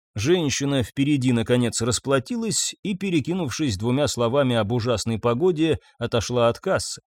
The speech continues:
Раслин выкладывала продукты на ленту. Кассирша, пробив половину товара, остановилась и посмотрела на нее. «Что-то не так?»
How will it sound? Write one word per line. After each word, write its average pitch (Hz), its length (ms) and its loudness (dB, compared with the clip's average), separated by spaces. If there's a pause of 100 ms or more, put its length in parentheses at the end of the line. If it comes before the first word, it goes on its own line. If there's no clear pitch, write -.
(460)
Раслин 190 540 0
выкладывала 147 600 0
продукты 117 500 -2
на 147 160 2
ленту. 101 540 -2 (200)
Кассирша, 135 640 0
пробив 127 460 0
половину 123 440 2
товара, 151 400 2
остановилась 127 720 0
и 117 40 -2
посмотрела 123 600 0
на 110 100 0
нее. 110 380 0 (520)
«Что-то - 320 -2
не 123 160 2
так?» 233 300 -6